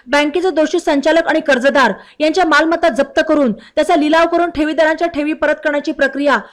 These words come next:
लवकरच सुरू करण्याचे आश्वासन दिले. अर्बन बँक घोटाळ्याचा तपास सध्या आर्थिक गुन्हे शाखेकडून सुरू आहे,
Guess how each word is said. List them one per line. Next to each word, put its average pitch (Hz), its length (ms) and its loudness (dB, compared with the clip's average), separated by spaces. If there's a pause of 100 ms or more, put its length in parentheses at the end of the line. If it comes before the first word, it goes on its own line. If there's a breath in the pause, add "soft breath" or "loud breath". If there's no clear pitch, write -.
(140 loud breath)
लवकरच 302 420 0
सुरू 302 160 0
करण्याचे 285 340 0
आश्वासन 262 480 0
दिले. 226 240 2 (800 loud breath)
अर्बन 330 340 4
बँक 339 260 2
घोटाळ्याचा 320 420 2
तपास 294 400 0 (220 loud breath)
सध्या 320 220 2
आर्थिक 294 260 2
गुन्हे 302 220 0
शाखेकडून 294 440 0
सुरू 285 240 0
आहे, 220 340 2